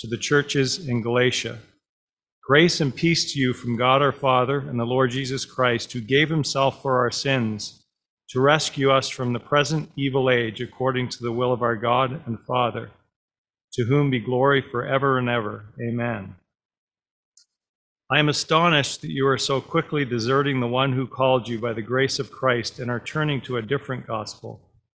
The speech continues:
which is really no gospel at all.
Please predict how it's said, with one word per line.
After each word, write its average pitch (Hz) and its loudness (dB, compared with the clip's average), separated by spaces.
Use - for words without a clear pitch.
which 131 -6
is 113 -2
really 135 2
no 127 4
gospel 120 0
at 117 -2
all. 110 -4